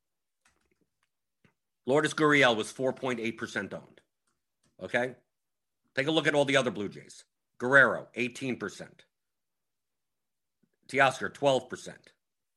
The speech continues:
Bichette, eleven percent. Right? We got more of them. Cavan Biggio, seven percent. I mean,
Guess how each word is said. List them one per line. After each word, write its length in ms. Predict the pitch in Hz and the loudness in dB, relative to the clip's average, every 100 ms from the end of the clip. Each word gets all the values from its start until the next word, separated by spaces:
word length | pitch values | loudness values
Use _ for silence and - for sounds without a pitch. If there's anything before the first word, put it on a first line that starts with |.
| _ _ _ _ _ _ _ _ _ _ _ _ _ _ _ - | _ _ _ _ _ _ _ _ _ _ _ _ _ _ _ -8
Bichette, 360 | 113 156 127 - | -2 0 0 0
eleven 380 | 110 127 110 98 | 2 2 0 -8
percent. 480 | 92 90 - - _ _ _ _ _ _ _ _ _ _ _ _ _ _ _ _ _ _ _ _ _ _ _ | -12 -16 -20 -20 _ _ _ _ _ _ _ _ _ _ _ _ _ _ _ _ _ _ _ _ _ _ _
Right? 320 | 104 113 113 - _ _ _ _ - | -10 -10 -10 -18 _ _ _ _ -16
We 40 | |
got 140 | 120 | -12
more 180 | 92 85 | -10 -8
of 100 | 80 | -8
them. 200 | 87 92 _ _ | -10 -14 _ _
Cavan 340 | - 135 143 135 | -2 -2 -2 -4
Biggio, 360 | 135 98 87 | -4 -6 -8
seven 320 | - 131 120 95 | -2 -2 -2 -6
percent. 320 | 92 85 85 | -10 -14 -6
I 100 | 107 | -4
mean, 260 | 113 113 | -4 -8